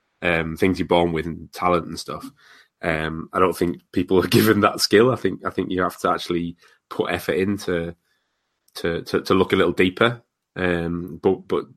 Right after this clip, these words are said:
to your, to your point, Brett, once you do, you know, you, you can find, um, much richer, much richer relationships or value in things that maybe at first don't seem, um,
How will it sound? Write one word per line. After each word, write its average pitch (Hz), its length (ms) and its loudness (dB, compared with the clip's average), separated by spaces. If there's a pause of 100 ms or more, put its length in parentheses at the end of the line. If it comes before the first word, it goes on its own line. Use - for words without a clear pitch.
to 98 100 -2
your, 95 140 4
to - 140 0
your 98 100 4
point, 95 200 -2
Brett, 85 140 -4
once 92 220 -4
you 87 60 -6
do, 95 120 2
you 85 180 0
know, 85 120 -2
you, 82 280 -6 (360)
you 90 100 -6
can 87 120 -6
find, 87 500 2 (680)
um, 82 440 0
much 107 220 2
richer, 98 420 2 (100)
much 139 300 4
richer 113 320 6
relationships 131 720 4
or 90 580 -2
value 110 420 4
in 101 120 -2
things 101 300 -4
that 95 120 -4
maybe 90 440 -6 (340)
at - 160 -20
first - 300 -6
don't 90 180 -6
seem, 92 400 -4 (640)
um, 85 540 -8